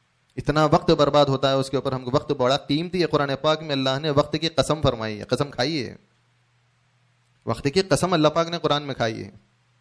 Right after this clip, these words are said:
اور اللہ پاک جس چیز کی قسم کھاتے ہیں تو کسی معمولی چیز کی قسم نہیں کھاتے، وہ انتہائی توجہ کا،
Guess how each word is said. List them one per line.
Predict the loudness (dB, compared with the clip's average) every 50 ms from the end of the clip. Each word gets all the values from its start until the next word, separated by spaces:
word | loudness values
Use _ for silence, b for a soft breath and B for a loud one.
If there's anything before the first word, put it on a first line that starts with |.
| _ _ _ _ _ _ _ _
اور | -6 -4
اللہ | -2 0 0
پاک | 0 0 -2 -2 -2
جس | -4 -2 -2
چیز | -2 -2 -2
کی | -2
قسم | 0 0 0 0 -2 0
کھاتے | 2 2 2 2 0 -2
ہیں | -2 -2
تو | -4 -4
کسی | -4 -4 -4 -4
معمولی | -4 -2 -4 -2 -2 -2 -2 -2
چیز | -2 -2 -2
کی | -2
قسم | -4 -4 -4 -6 -6
نہیں | -8 -8 -4
کھاتے، | -2 -2 -2 -2 -4 -8 -8 -10 -14 _ _ _ _ _ _ _ _ _ -6
وہ | -6
انتہائی | -4 -2 2 2 4 4 4 4 4 4
توجہ | 4 4 4 4 4 2 2 2
کا، | 4 2